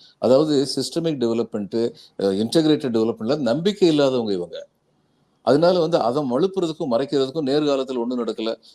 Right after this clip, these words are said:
நேர்காலத்துல அவர் ஆரம்பிக்கும் நம்ம லிட்ரஸி ரேட் இருந்தாங்க. என் காமராஜ் வந்தபோது லிட்ரஸி ரேட் வந்து பதினாலு percent என்னமோ இருந்தாரு, பன்னெண்டு percent பதினாலு percent-ஓ. தன்னுடைய ஒன்பது வருஷத்துல அது வந்து, அஹ், டபுள் டிஜிட்டா இருபது, இருபத்தி, இருபத்தி ஆறு percent, இருபத்தேழு percent-ஓ அவர் மாத்தினாரு.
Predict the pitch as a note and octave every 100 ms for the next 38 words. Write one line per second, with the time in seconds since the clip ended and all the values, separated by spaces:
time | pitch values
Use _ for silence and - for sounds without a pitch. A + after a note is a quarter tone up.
0 | - D3 A3+ A3+ E3+ C#3 D#3+ D#3+ B2 A#2+
1 | B2+ F3+ D#3 D3+ B2+ A2+ A2+ D#3+ C3+ A2
2 | G2 F2+ E2 G2 - _ _ _ _ _
3 | _ C3+ A2 G#2 D3+ G3+ F#3+ D3+ C3 C#3+
4 | D3+ B2 A2+ C#3+ A#2 A#2 A#2 B2 - A#2+
5 | C#3 D3 C3 A#2+ C3+ B2+ B2 G2+ G2 F2+
6 | F2 E2 - A2+ A2+ A2+ G#2 G2+ E3 -
7 | A#2+ G#2+ F#2 E2 - - - _ - -
8 | - E3 D#3 C#3+ F3 D#3+ D#3 D#3 D3 B2
9 | B2+ C#3 - - - A#2 A2 G#2 G#2 F#2+
10 | C3 D3+ C3 B2+ A#2 C3+ C#3 C#3 D3 C#3+
11 | B2+ C#3 D3 D3+ A#2+ A2 A2 F3 B2+ B2
12 | A2+ F#2+ F2+ F#2 - - _ - C#3 B2+
13 | B2+ B2 G2 -